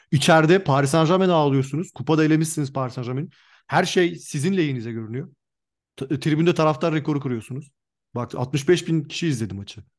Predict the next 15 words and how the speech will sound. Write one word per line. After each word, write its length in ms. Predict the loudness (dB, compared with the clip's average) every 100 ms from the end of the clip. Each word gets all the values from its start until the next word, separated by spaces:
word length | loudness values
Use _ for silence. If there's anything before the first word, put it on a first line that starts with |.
| _
Yani 300 | -6 -4 -6 -14 _ _ _
inanılmaz 420 | 2 6 6 6 4
bir 60 |
destek. 440 | 0 0 -6 -8 _ _ _ _ _ _ _ _ _
E, 260 | -8 -4 0
buna 200 | 2 4
rağmen, 360 | 2 0 -2 -12 _ _ _ _ _ _
e, 40 | -6
maçı 440 | -4 -2 -4 -2
kaybediyorsunuz 580 | 0 0 0 -4 -8 -10
ki 320 | -4 -4 -6 _ _ -10
maçı 260 | -8 -4
da 100 | -4
kötü 240 | -2 -4 -2
başlamamıştınız. 840 | -2 -2 -4 -4 -6 -12 -14 -16